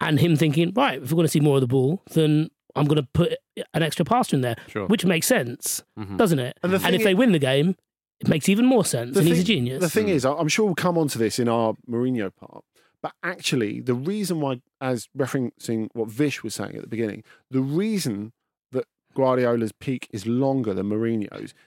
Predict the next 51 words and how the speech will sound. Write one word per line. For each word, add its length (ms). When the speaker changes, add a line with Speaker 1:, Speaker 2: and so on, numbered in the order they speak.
Speaker 3:
is 80
because 240
he 100
adapts 420
to 120
survive. 520
Speaker 2:
Mm-hmm. 240
Speaker 3:
Is 440
Bayern 460
a 60
complete 400
replication 600
of 120
what 180
he 60
does 440
at 120
Barcelona? 720
No. 420
It 80
takes 380
the 140
best 320
of 120
Bayern 420
and 100
the 60
best 440
qualities 520
of 80
the 80
players 460
that 100
he 60
has 360
and 100
the 60
Speaker 2:
Mm-hmm. 160
Speaker 3:
qu-, 140
best 340
qualities 640
of 80
the 80
best 240
German 340
players 360
that 120
Speaker 2:
Mm-hmm. 140
Speaker 3:
are, 160
are 40
produced 440